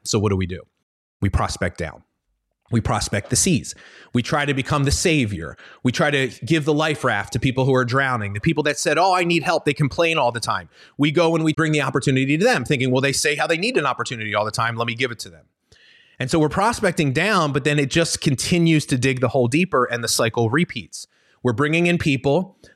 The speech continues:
that are very high maintenance, right? They don't have a lot of drive or motivation. They want you to do everything, right? I ran into this with a client in my business. She's one of the top sellers in her company, consistently recruiting, but she's recruiting C-level people.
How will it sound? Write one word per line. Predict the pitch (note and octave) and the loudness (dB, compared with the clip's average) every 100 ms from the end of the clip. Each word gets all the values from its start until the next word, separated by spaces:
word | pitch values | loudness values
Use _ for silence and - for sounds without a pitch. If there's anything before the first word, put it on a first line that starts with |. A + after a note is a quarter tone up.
| - | -4
that | B2 | 0
are | B2 A#2+ | 0 0
very | G#2+ B2 C#3 D#3+ | -2 0 2 2
high | D#3 - C3 D3 | 0 0 0 2
maintenance, | C#3+ B2 G#2+ B2+ F3 - - - _ - - | 0 0 2 2 2 -2 -8 -14 _ -16 -6
right? | B2 C3+ | -4 -2
They | C#3 | 0
don't | C#3+ D#3+ | 2 2
have | F3 | 2
a | E3 | 2
lot | D#3+ | 2
of | D3+ | 2
drive | C3 C3 C#3 | 0 0 0
or | |
motivation. | D3 D3 D#3 B2+ A2+ D3 B2+ | 2 2 2 0 0 0 2
They | C3 | 2
want | F3 F#3+ | 0 0
you | F#3 | -2
to | |
do | D#3 E3+ - | -4 -6 -6
everything, | - C4 B3 E3+ B2+ - F#2+ | -2 -2 0 0 0 -2 -2
right? | C#3 | -2
I | F3 | 2
ran | F#3+ A3+ | 2 2
into | A#3 A3+ | 2 2
this | G3+ - | 0 2
with | F#3 | 0
a | |
client | E3+ G3 A#3+ F#3 | 2 2 2 2
in | D#3 | 2
my | D3 | 2
business. | F#3 G#3+ C#3+ - | 2 2 -2 0
She's | D#3+ C#3 | 0 2
one | D#3+ G3 | 2 2
of | E3 | 2
the | C#3+ B2+ _ _ - | 0 -2 _ _ -2
top | G3 F#3+ - | 0 0 -2
sellers | F3+ D#3 C3+ B2 | 0 2 4 2
in | A#2+ | 2
her | A#2 G#2 | 0 0
company, | G#2 F2+ F2+ G2+ D#3+ _ - - | -2 -2 -2 -2 -4 _ -20 -4
consistently | F3 E3 B3 B3+ B3 G3 E3 | -2 0 0 0 0 0 2
recruiting, | C#3 - A2 B2+ D3+ | 0 0 0 2 2
but | F3 | 2
she's | G#3 E3+ | 2 2
recruiting | F#3 A3+ G3+ F#3 | 2 4 4 2
C-level | - G#3+ G#3 F#3 F3 | 2 2 4 4 2
people. | E3+ D4+ - - | 4 2 2 -4